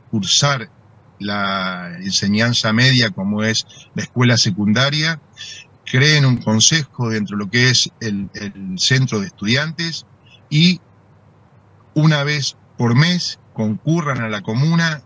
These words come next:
lleven sus proyectos, los cuales los vamos a trabajar con la juventud de Magiolo, y así también queremos que los niños de sexto y séptimo grado, también lo que ellos anhelen o quieran para su localidad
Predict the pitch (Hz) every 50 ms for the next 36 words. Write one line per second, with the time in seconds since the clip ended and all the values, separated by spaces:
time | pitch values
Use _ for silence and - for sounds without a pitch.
0 | _ - 113 104 107 135 175 196 185 165 139 120 113 110 104 95 - - - -
1 | 107 98 - - 104 107 107 110 143 170 170 147 - - 175 175 170 - - -
2 | _ - - - _ - 113 107 - - 127 131 127 127 120 117 104 104 131 156
3 | 165 165 156 135 127 113 98 113 113 110 104 - - 135 139 135 120 - 113 110
4 | 104 98 - - 98 98 104 101 98 92 147 156 147 139 127 123 117 - - 143
5 | 151 156 156 160 165 151 - - - - - - - 120 120 110 - - 160 131
6 | 143 139 135 143 147 160 160 127 127 123 131 139 147 147 139 127 - - - _
7 | _ _ - 107 104 104 104 - - _ _ _ _ _ _ _ _ _ _ -
8 | 113 113 104 110 127 143 160 165 156 151 135 113 107 101 - - 156 160 147 131
9 | _ - 104 104 98 - - 127 135 123 - 131 117 120 120 117 127 147 156 160
10 | 160 170 165 151 _ _ - - - - - _ - 120 117 127 127 127 117 104
11 | 98 - 107 113 107 - - 147 165 156 147 156 131 117 117 113 117 135 143 143
12 | 135 127 113 107 98 - - 110 101 95 - 131 139 147 147 139 123 - 110 107
13 | 98 - 107 101 98 87 101 98 101 104 107 127 143 147